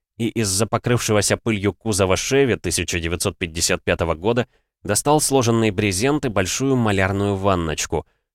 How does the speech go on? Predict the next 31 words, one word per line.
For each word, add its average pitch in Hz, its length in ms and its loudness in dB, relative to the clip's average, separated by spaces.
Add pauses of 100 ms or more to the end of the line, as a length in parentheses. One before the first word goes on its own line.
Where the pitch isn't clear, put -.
вынес 107 420 0
их 104 120 -2
на 95 180 0
улицу 131 500 0 (260)
и 101 120 -2
закрыл 104 500 2
дверь 85 240 -2
гаража. 82 560 -2 (580)
Когда 92 240 0
он 131 160 2
перетащил 120 640 2
вещицы 110 480 0
через 90 280 0
парковку 95 540 2
к - 80 -6
себе 92 260 0
в 92 120 0
офис, 123 340 0 (440)
Кути 170 220 0
по-прежнему 135 640 2
звучно 120 440 -2
храпел 117 420 2
в - 100 -10
кресле 131 400 0
из 101 180 -4
искусственной 113 640 -2
кожи 139 400 -2
подле 120 380 -2
его 107 240 0
рабочего 101 420 -2
стола. 95 480 -2